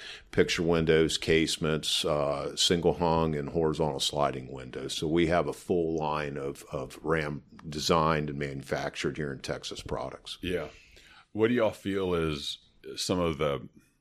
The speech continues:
Speaker 2: differentiating factors with your new doors that you've rolled out compared to some of the other options on the market? What are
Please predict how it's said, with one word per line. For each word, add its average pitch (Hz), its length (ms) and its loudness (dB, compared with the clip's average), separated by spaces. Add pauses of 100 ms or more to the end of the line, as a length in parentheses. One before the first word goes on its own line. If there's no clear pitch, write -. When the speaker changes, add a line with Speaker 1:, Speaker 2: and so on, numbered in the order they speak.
(360)
Speaker 2:
differentiating 82 840 -2
factors 76 520 -2
with 71 140 -14 (140)
your 78 180 -2
new 80 140 2
doors 73 360 0
that 73 160 -8
you've 71 160 -8 (160)
rolled 73 300 2
out 80 320 0 (340)
compared 80 400 0
to 71 60 -6
some 78 200 -4
of 71 60 -2
the 71 160 2
other 73 320 0 (160)
options 78 420 -2
on 71 140 -2
the 65 60 -4
market? 71 540 0 (680)
What 90 260 4
are 80 420 4